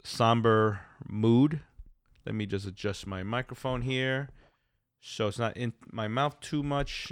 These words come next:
and you're still picking up what I'm saying, but I'm not in your ear all that much. So,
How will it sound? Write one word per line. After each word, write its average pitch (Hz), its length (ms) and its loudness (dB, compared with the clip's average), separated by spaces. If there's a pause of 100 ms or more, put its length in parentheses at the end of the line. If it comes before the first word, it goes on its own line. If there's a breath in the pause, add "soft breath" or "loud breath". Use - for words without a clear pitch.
(140)
and 107 320 -4
you're 107 80 -4
still 143 180 0
picking - 240 -4
up 113 120 -4
what - 100 -6
I'm 95 100 -6
saying, 185 640 0
but 113 180 0
I'm 120 160 0
not 113 280 -2 (100)
in 120 160 -4
your 110 240 -2
ear 107 260 0
all 95 140 -2
that 87 160 -6
much. - 260 -10
So, 107 340 2